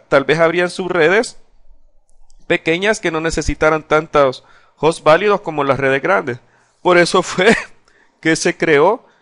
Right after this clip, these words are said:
el concepto de V L S M. Crear, eh, máscaras de red variables. Y con eso reducimos el desperdicio de direcciones I P.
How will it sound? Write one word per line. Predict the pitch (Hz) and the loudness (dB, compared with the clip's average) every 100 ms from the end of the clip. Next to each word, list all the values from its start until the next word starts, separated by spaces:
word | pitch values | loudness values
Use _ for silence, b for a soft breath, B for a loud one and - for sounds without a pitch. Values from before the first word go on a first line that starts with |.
| b | b
el | 143 143 | -8 -4
concepto | 143 135 - 180 - 180 | -4 -4 -2 -4 0 0
de | 156 | 2
V | 143 | 2
L | 143 | -2
S | 131 123 | -2 -2
M. | 90 87 _ _ _ _ _ _ | -4 -8 _ _ _ _ _ _
Crear, | 127 127 165 240 254 _ _ _ _ _ _ _ | 0 4 6 4 0 _ _ _ _ _ _ _
eh, | - 127 127 127 123 123 117 - _ _ _ _ | -2 0 2 2 2 2 0 -4 _ _ _ _
máscaras | 123 151 180 196 170 139 | -2 -2 0 0 0 2
de | 127 | 0
red | 147 214 220 _ | 0 -2 -4 _
variables. | 139 127 110 90 87 - - | 0 2 2 0 -4 -12 -16
Y | 156 | -8
con | 160 151 | -4 -4
eso | 170 190 | -4 -4
reducimos | 185 175 175 147 156 190 269 _ _ _ _ _ - | -4 -4 -6 -10 -6 -6 -6 _ _ _ _ _ -8
el | 131 | -4
desperdicio | 139 - 135 123 147 175 | -4 -2 -4 -4 -8 -4
de | 170 | -4
direcciones | 139 120 107 131 123 123 | -4 -4 -6 -8 -8 -8
I | 113 | -12
P. | - | -12